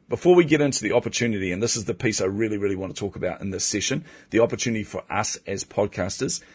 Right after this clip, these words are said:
um, I just really want to quickly talk about where po-, where Clubhouse is heading.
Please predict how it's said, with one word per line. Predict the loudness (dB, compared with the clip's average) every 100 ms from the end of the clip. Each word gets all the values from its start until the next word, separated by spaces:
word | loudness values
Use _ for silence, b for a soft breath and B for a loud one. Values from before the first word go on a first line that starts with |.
| B B
um, | 0 2 0 -2
I | 0 2
just | 0 0
really | 2
want | 4 2
to |
quickly | -2 -4 -4
talk | -2 -2 0
about | 0 0 -2
where | -2 0 0
po-, | -2 -6 2
where | 4 6 4
Clubhouse | 2 -2 0 -2 -2
is | -6 -10
heading. | -6 -6 -6